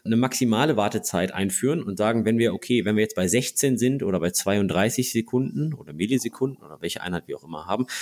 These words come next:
dann brechen wir hier das ab.“ Das ist eigentlich, du hast auf Basis der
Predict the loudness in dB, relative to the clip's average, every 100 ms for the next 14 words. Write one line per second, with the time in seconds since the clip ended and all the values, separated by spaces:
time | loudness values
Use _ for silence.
0 | -10 -16 _ -4 2 4 2 0 -8 _
1 | -4 -2 0 0 0 0 -2 -4 -8 -4
2 | -2 0 0 0 0 -4 -10 -2 2 2
3 | 0 -2 -4 -2 0 2 0 0 2 2
4 | 2 -2